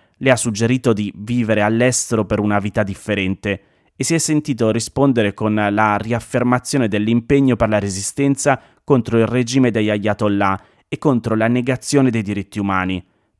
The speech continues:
per le donne in primo luogo, di cui l'obbligo del hijab è il simbolo.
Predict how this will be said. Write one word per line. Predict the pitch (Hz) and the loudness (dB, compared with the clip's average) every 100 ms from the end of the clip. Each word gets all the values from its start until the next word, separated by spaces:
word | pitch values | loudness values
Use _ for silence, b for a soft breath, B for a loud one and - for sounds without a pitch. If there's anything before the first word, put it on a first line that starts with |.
| _ | _
per | - 131 | -4 0
le | 127 | 0
donne | 110 101 95 98 | 0 0 0 -2
in | 92 | -4
primo | 101 98 | -4 -2
luogo, | 98 92 90 95 92 _ _ _ | -2 -2 -2 -4 -6 _ _ _
di | _ 127 120 | _ -8 -6
cui | 123 104 92 - _ _ _ | -4 -2 -4 -8 _ _ _
l'obbligo | - 123 92 95 95 | 2 4 4 -2 -4
del | 95 107 107 | -2 -2 -2
hijab | 117 113 123 92 90 92 - _ | -2 2 2 2 -2 -4 -6 _
è | - | -4
il | 107 95 | -4 -2
simbolo. | - 92 87 90 87 87 | -4 -4 -4 -2 -4 -6